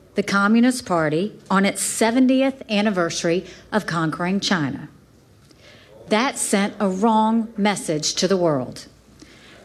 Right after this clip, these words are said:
Chinese communism must be condemned, never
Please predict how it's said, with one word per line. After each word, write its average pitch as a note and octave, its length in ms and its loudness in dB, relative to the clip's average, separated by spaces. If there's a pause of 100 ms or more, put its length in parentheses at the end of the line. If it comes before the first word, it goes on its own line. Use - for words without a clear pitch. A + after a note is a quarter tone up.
(160)
Chinese C#4 800 2 (360)
communism F3+ 920 0
must G#3 380 0
be A#3+ 120 4
condemned, G#3 840 2 (420)
never G#3+ 640 2